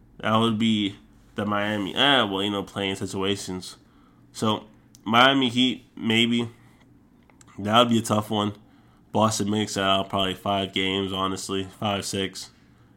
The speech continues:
And then from there, you got the Brooklyns and Milwaukees to worry about. Cleveland. Cleveland, I think, would be a scary second-round matchup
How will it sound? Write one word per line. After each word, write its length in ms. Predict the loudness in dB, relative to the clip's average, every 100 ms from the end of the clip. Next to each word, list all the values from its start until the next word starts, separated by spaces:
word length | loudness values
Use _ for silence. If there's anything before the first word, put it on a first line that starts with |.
| _ _ _ _ -4
And 160 | 0
then 100 | 2
from 200 | 2 2
there, 220 | 4 6 6
you 120 | 4
got 160 | 2
the 80 | 0
Brooklyns 540 | 0 2 2 0 0 0
and 80 |
Milwaukees 840 | 0 2 4 4 2 -2 -2 -4 -10 -18 -20 -20 -20 -10
to 100 | -4
worry 140 | -2
about. 300 | 0 -2 -2 -10 -18
Cleveland. 600 | 4 8 8 6 0 -2 -12 -20 _ _ -20 -20
Cleveland, 480 | 2 4 4 4 4
I 120 | 4
think, 340 | 4 0 -2 -2
would 180 | -2
be 180 | 2 2
a 60 | 2
scary 640 | -2 -6 -4 0 2 2
second-round 540 | 0 -2 -2 0 2 2
matchup 540 | 2 2 -2 -2 -4